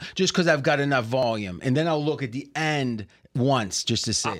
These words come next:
Speaker 2: I still can't get past the, the rule two rule here, where if this line was four and a half, I would bet everything on the Giants. Plus four and a half at home. And if the line was pick 'em, I'd be like, "It doesn't seem that much out of whack to
Speaker 1: No,
Speaker 2: me."
Speaker 1: this is certainly making a statement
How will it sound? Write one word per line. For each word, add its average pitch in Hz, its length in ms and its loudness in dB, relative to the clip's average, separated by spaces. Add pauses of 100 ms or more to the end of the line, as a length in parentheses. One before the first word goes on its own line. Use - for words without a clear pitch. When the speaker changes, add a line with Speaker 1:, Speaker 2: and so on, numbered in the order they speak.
(120)
Speaker 2:
I 180 40 4
still 226 260 4
can't 190 240 2
get 165 160 2
past 156 380 2
the, 143 80 -2
the 135 320 -4
rule 139 320 2
two 147 420 -4
rule 151 360 4
here, 156 340 0
where 131 260 2
if 139 200 -4
this 170 180 2
line 165 180 4
was 123 120 -4
four 147 240 2
and 127 80 2
a 117 40 4
half, 123 240 2
I 120 120 0
would 117 320 -6
bet 107 160 2
everything 110 400 -2
on 98 80 -6
the 95 80 -6
Giants. 98 340 -8
Plus 135 220 -2
four 139 180 0
and 123 80 2
a 127 40 4
half 123 100 2
at 123 80 0
home. 143 300 -2 (340)
And 139 100 0
if 127 80 -4
the 156 80 4
line 156 260 4
was 139 140 -6
pick - 260 -4
'em, 190 140 0
I'd 190 140 -2
be 202 80 2
like, 185 320 -2 (180)
"It 233 100 -6
doesn't 143 260 0
seem 131 200 -2
that 107 160 -6
much 101 220 -4
out 104 140 -4
of 95 60 -6
whack 98 280 -6
to - 80 -2
Speaker 1:
No, 190 180 6
Speaker 2:
me." 139 60 0
Speaker 1:
this 175 240 2
is 226 100 0
certainly 214 460 2
making 185 360 2
a 151 60 -2
statement 123 720 -4